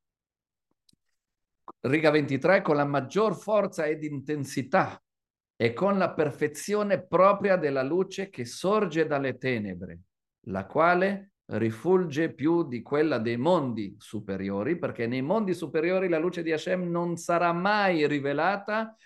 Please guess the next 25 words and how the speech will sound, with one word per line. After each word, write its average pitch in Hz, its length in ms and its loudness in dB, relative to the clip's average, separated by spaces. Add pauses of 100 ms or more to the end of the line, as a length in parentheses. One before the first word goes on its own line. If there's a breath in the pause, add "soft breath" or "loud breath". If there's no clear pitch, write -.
(140 soft breath)
come 170 280 2
lo 143 160 2
sarà 139 360 -2
qui, - 360 -6 (360)
ove 117 260 2
essa, 175 760 0
ove 127 460 0
essa, 175 440 0
la 127 100 0
luce 151 260 -2
di 120 80 -2
Hashem, 160 440 0
raggia 139 580 0
velata 123 960 -2 (280)
dalle - 420 -4
vesti 160 760 -2 (380)
e 104 100 -6
dall'ascondimento 117 1500 -2 (200)
dell'aspetto - 880 -4
divino. 98 460 -6 (840)
Di - 140 -12
che 110 140 -6
cosa 127 260 2
stiamo 95 260 -6
parlando? 151 680 -4